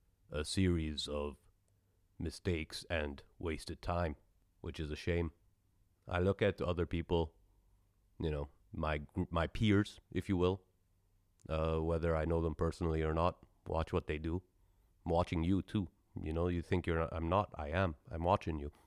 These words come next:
And I'm very proud. You're doing some great things. And I just wish I could do that too. It's a large part of why I kind of just quit Facebook, quit Instagram. I know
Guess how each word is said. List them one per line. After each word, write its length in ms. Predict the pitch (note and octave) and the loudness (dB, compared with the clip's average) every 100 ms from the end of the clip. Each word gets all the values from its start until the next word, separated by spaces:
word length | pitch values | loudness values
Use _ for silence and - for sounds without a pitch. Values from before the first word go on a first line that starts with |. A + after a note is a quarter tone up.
| _ _ _ _ _ - | _ _ _ _ _ -10
And 140 | D#2+ D#2+ | -2 0
I'm 160 | F#2 | 0
very 280 | E2 A#2 C#3+ | 4 6 6
proud. 380 | - F#2 C#2 - _ _ _ _ | 6 2 2 -4 _ _ _ _
You're 100 | F2+ F2+ | -2 4
doing 200 | G#2 E2 | 4 4
some 160 | E2+ | 0
great 300 | E2 F2 D2+ | 0 0 0
things. 380 | E2 C#2 - - _ - | -4 -4 -8 -14 _ -8
And 120 | F2 E2+ | -2 0
I 80 | |
just 240 | E2 F2 - | 0 -2 0
wish 360 | D#2+ D#2+ - _ _ _ _ _ _ _ - | -2 -2 -10 _ _ _ _ _ _ _ -2
I 160 | F2 | 0
could 200 | F2 D2 | 0 -2
do 140 | C#2+ C#2 | -4 -6
that 240 | C2+ C2+ | -6 -8
too. 300 | - D#2 D2 _ _ _ - | -4 -2 -2 _ _ _ -10
It's 220 | F#2+ - | -10 -8
a 200 | F2+ G2 | -4 0
large 400 | F2+ F#2 F2+ - | 4 4 4 4
part 320 | G2 G2 - | 4 4 4
of 140 | F2 D#2 | -2 2
why 420 | F2 E2+ E2 D#2+ _ _ _ _ _ _ - | 2 4 2 -4 _ _ _ _ _ _ -8
I 220 | D#2+ D#2+ | -4 -4
kind 320 | D2+ E2+ E2 | -2 -2 0
of 140 | D#2+ C#2+ - _ _ _ _ - | -2 -4 -16 _ _ _ _ -10
just 240 | D2+ - | -8 -8
quit 360 | - F#2+ E2 - _ - | -2 0 0 -6 _ -4
Facebook, 440 | E2+ - F2 F#2 - _ _ _ - | -4 -2 -2 -2 -6 _ _ _ -16
quit 280 | - E2 - | -4 -4 -2
Instagram. 680 | E2+ - F2+ F2 F2 F#2+ - _ _ _ _ _ _ - | -6 -2 2 4 4 2 -2 _ _ _ _ _ _ -4
I 120 | E2+ | 0
know 360 | F2 F2 F2+ | 2 4 2